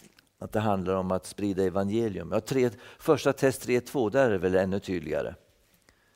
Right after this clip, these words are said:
"Vi sände Timoteus, vår broder och Guds medarbetare i Kristi evangelium. Han skulle styrka och uppmuntra er i tron."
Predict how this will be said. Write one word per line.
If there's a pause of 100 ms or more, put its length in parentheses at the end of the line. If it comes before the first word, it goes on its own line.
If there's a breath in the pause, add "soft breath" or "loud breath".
(1600 soft breath)
"Vi
sände
Timoteus, (280)
vår
broder
och
Guds
medarbetare
i
Kristi
evangelium. (400)
Han
skulle
styrka
och
uppmuntra
er
i
tron."